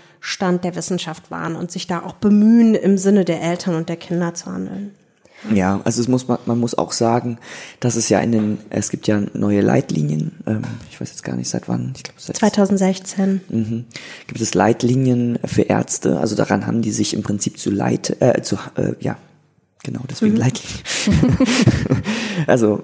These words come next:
Speaker 2: ähm, daran zu orientieren und, äh, da wird sozusagen abgeraten zu operieren in diesen Leitlinien und, äh, es wird empfohlen, eine Peer-Beratung hinzuzuziehen. Also das ist da schon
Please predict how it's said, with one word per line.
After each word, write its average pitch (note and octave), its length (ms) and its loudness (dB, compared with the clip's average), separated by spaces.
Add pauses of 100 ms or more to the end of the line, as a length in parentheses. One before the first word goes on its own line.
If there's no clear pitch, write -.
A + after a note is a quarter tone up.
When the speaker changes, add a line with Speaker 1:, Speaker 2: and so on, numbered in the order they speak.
Speaker 2:
ähm, G2+ 460 -4 (840)
daran G#2 280 -2
zu - 120 -2
orientieren A#2 800 0
und, G2+ 580 0
äh, G2+ 220 -2
da G#2+ 300 2
wird A2+ 320 0
sozusagen - 340 -4
abgeraten C3+ 640 0
zu - 160 -4
operieren A2+ 480 0
in A2 120 -6
diesen G#2 160 -6
Leitlinien G2+ 680 -4
und, D3+ 420 0 (460)
äh, A2+ 320 4
es - 140 -6
wird - 140 0
empfohlen, G#2+ 420 0
eine G#2 140 -2
Peer-Beratung - 680 0
hinzuzuziehen. - 760 -6
Also G2 140 2
das - 200 0
ist - 360 -2
da B2 240 2
schon A2 360 -2